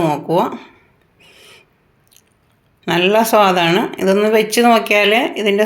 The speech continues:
സ്വാദ് അറിയാൻ പറ്റുള്ളൂ. തേങ്ങാക്കൊത്തും ഉള്ളിയും ബീഫും എപ്പോഴും നല്ലൊരു കോമ്പിനേഷനാണ്. അത് മൂന്നും കൂടി ഇട്ടാൽ കറിക്ക് പ്രത്യേക ഒരു സ്വാദാണ് കിട്ടുന്നത്. അപ്പോൾ നിങ്ങളൊന്ന് ട്രൈ ചെയ്ത്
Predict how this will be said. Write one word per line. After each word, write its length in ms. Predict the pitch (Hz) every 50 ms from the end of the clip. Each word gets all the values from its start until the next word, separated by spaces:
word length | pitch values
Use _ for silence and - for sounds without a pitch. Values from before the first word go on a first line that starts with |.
| 214 -
സ്വാദ് 300 | 208 190 190 190 208 226
അറിയാൻ 240 | 208 196 175 156 147 143
പറ്റുള്ളൂ. 360 | 139 139 - - 160 - - - - - -
തേങ്ങാക്കൊത്തും 760 | 196 190 196 202 202 214 220 220 220 226 220 214 214 233 247 254 240
ഉള്ളിയും 420 | 208 190 185 185 190 190 208 214 214 214
ബീഫും 420 | 220 202 190 185 185 185 - 208 214 - - - - 190
എപ്പോഴും 360 | 185 185 - 226 214 202 208 208 202 190
നല്ലൊരു 420 | 190 196 202 214 226 220 214 226 233 220
കോമ്പിനേഷനാണ്. 840 | 202 185 170 160 170 160 165 165 170 170 - 170 151 135 123 123 127 - - - - - - - - - _ _ - 196
അത് 120 | 214 240 254 247
മൂന്നും 320 | 240 220 202 202 208 214 220 214
കൂടി 160 | 214 208 208 233 208
ഇട്ടാൽ 300 | 165 - 175 175 185 185 214 233 - -
കറിക്ക് 360 | 190 185 185 185 185 - 214 214 214 214
പ്രത്യേക 500 | 202 190 190 190 - - - 247 240 233 233 214
ഒരു 100 | 202 214 208 -
സ്വാദാണ് 520 | 214 190 180 175 170 175 185 190 180 185 208
കിട്ടുന്നത്. 500 | 233 202 185 175 156 151 143 135 - - - 160 - - _ - - - - - - _ _ _ _
അപ്പോൾ 160 | _ 185 185 190
നിങ്ങളൊന്ന് 400 | 190 185 185 185 190 185 190 202 196 202
ട്രൈ 160 | 208 196 190
ചെയ്ത് 240 | 180 185 180 180 180